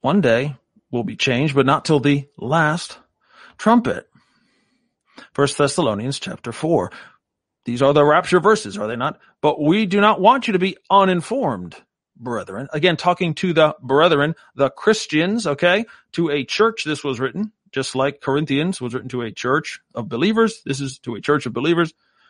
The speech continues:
"Don't be uninformed, brothers and sisters, about those who are asleep." Again, what does to be asleep mean? They're dead.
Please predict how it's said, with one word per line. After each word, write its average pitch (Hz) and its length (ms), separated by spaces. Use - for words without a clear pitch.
"Don't 220 180
be 233 140
uninformed, 208 640
brothers 127 500
and 123 120
sisters, 160 380
about 151 520
those 165 280
who 175 180
are 143 240
asleep." 214 640
Again, 170 460
what 185 100
does 285 140
to - 100
be 208 140
asleep 208 440
mean? 151 320
They're 147 120
dead. 156 400